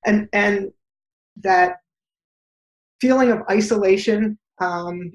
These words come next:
is, it's just overwhelming. I mean, that on top of everything else from the, from the medical perspective, but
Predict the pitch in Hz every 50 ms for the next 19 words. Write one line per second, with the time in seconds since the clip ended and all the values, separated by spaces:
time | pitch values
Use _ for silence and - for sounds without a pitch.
0 | _ - 196 190 180 - - - - - 196 196 202 - 214 202 208 - 208 196
1 | 190 190 185 196 185 185 180 160 160 165 180 185 190 185 180 196 196 196 190 -
2 | 202 196 190 - 196 185 - 196 190 190 190 180 185 185 - 190 180 185 175 175
3 | 170 - 202 185 175 185 180 175 180 - _ 196 185 185 185 180 180 175 180 175
4 | 170 170 - _ 185 156 - - - - - - 170 170 170 - _ _ _ _
5 | _ _ _ _ _ _ _ _ _ _ _ _ 214 190 - - -